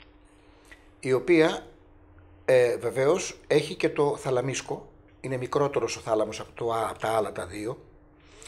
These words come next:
Είναι μικρότερος ο θαλαμίσκος γιατί, ε, το κούρδισμά του είναι διαφορετικό. Έχουμε διαφορετικό κούρδισμα. Αυτός ο αυλός θα μας παράξει Sol ύφεση. Sol ύφεση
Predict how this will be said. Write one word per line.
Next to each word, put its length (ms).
Είναι 140
μικρότερος 420
ο 40
θαλαμίσκος 480
γιατί, 520
ε, 180
το 120
κούρδισμά 440
του 80
είναι 140
διαφορετικό. 600
Έχουμε 340
διαφορετικό 420
κούρδισμα. 400
Αυτός 380
ο 60
αυλός 480
θα 120
μας 160
παράξει 720
Sol 240
ύφεση. 460
Sol 260
ύφεση 580